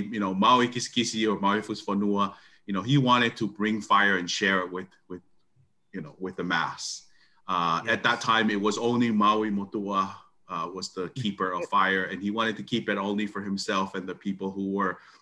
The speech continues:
Speaker 1: sort of the ho'eiki of that time, right? The, the chief.
Speaker 2: Mm.
Speaker 1: So he basically, you know, sort of kind of smuggled the fire out of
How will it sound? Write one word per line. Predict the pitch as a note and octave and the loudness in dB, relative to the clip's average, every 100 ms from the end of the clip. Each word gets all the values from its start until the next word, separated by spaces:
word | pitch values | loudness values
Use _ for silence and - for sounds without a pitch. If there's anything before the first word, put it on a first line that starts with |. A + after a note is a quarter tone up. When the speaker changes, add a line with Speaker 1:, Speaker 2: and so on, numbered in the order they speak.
| - | -10
Speaker 1:
sort | - G#3+ | -2 0
of | C#3 | 2
the | A#2 G#2 | 2 0
ho'eiki | - C3 C3+ B2+ C3+ A#2 G2 | 2 0 2 2 2 0 -2
of | F2+ | -2
that | F#2 D#2 | -4 -6
time, | - F#2+ F2 D2+ | -4 -2 -2 -4
right? | F#2+ A#2 - | -4 -4 -6
The, | F2 | -10
the | E2 | -8
chief. | E2 - A2+ G2 - _ A2 | -8 -4 -4 -6 -12 _ -18
Speaker 2:
Mm. | A2 G#2 _ _ | -18 -18 _ _
Speaker 1:
So | - C#3+ | 0 4
he | C#3+ | 6
basically, | F3+ F#3+ G#3+ F#3+ F3 - - _ | 6 6 6 4 4 0 -10 _
you | C#3 | -2
know, | A2+ G#2 | 0 -2
sort | - - - - D#3 C#3 | -4 -6 -6 0 2 2
of | |
kind | - C#3 B2+ | 2 2 2
of | A2+ | 2
smuggled | - - - A#2+ C#3+ C#3+ A#2+ A2+ | 0 -4 -4 4 6 6 4 2
the | G#2+ | 0
fire | - B2+ A#2+ G#2+ G2 | 0 4 6 6 4
out | A2 G#2+ | 4 4
of | G#2 | 2